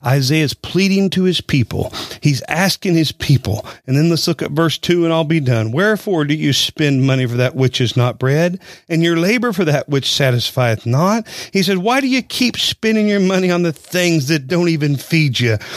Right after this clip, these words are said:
And why do you labor for which things that satisfy you not? You know you're not being satisfied on them things." He says, "Hearken diligent unto me, and eat ye that which is good,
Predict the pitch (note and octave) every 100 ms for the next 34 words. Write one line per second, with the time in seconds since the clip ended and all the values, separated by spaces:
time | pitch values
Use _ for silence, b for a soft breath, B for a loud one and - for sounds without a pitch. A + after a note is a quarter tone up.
0 | B E3 D#3+ F#3 B3+ C#4+ D4 C#4 C4 C4+
1 | A#3+ F3+ F#3 D#3 D3 - C#3+ D3+ C#3+ B2
2 | C3 - D3 C#3+ C3 - D3+ C3+ C3 B2+
3 | B2+ C3 B2 - B D#3 F3 E3 G#3+ D4
4 | C#4 A#3 F#3+ F#3 F3 D3+ - D#3+ D3 -
5 | D3+ C#3+ C#3 B2+ D3+ C3+ B2+ C3+ C#3+ A#2
6 | G#3 C4+ - A#3+ G3+ F#3 F#3+ D#3+ E3+ E3
7 | D#3+ D3 D3 C#3 C3+ - B B - C#3
8 | C#3 - F#3+ A3+ A3+ - D#3+ E3 F#3 F#3+
9 | G3 D#3+ F3 - D#3+ D3 D3 B2+ G#2 A2
10 | C#3+ C3 G#2+ F#2+ F#2